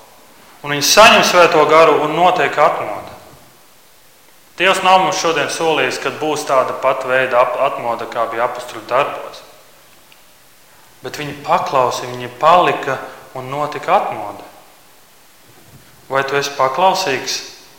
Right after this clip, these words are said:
Kristus pavēlēm? Vai tu esi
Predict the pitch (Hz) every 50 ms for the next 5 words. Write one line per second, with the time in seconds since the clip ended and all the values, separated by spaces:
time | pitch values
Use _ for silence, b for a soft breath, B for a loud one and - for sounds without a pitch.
0 | - _ - - - _ _ _ _ _ _ - - 135 135 - - - 120 -
1 | - - 120 127 151 180 185 175 156 135 113 - - - - - - - - -
2 | - - - - - - _ B B B B B - 135 135 135 147 147 147 -